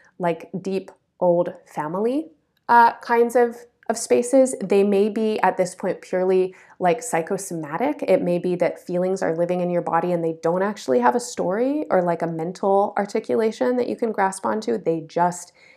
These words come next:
need to be felt. And so again, I really wanna encourage you, if you're feeling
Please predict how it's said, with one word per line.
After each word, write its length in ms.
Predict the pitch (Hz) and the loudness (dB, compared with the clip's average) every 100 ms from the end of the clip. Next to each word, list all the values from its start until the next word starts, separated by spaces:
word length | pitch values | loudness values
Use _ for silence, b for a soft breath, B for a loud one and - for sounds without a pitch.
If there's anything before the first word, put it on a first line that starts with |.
| b | b
need 240 | 180 185 180 | -4 -2 -2
to 100 | 185 | -6
be 120 | 170 | -6
felt. 560 | - - 135 - - - B B B B | -8 -6 -4 -6 -14 -20 B B B B
And 140 | 185 | -2
so 200 | 175 190 | 0 2
again, 500 | 180 170 208 190 156 - | 2 4 6 6 2 -4
I 60 | |
really 320 | 165 175 196 202 | -2 2 4 6
wanna 260 | 190 185 | 4 2
encourage 640 | 175 170 - 202 196 180 | 0 -2 -4 0 2 0
you, 180 | 175 160 160 | -2 -4 -4
if 200 | 180 - | -4 -2
you're 120 | 185 | -4
feeling 600 | - 214 226 208 175 165 | -2 0 0 2 0 -2